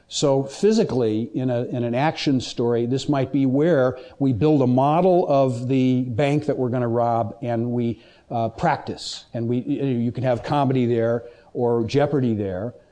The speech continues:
but, uh, or romance there. But, uh, it's largely about getting ready for this next event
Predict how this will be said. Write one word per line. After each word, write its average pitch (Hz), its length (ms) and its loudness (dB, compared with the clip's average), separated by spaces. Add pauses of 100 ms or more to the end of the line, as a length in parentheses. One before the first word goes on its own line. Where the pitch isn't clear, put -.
(120)
but, 107 460 -4
uh, 110 380 -2
or 120 160 -2
romance 151 540 0
there. 90 380 -10 (400)
But, 117 440 -4
uh, 107 320 -4
it's - 340 -8 (100)
largely 160 520 4
about 123 500 0
getting 151 380 2
ready 135 340 2
for 120 300 0
this 110 360 -2 (120)
next 175 400 0
event 101 500 -2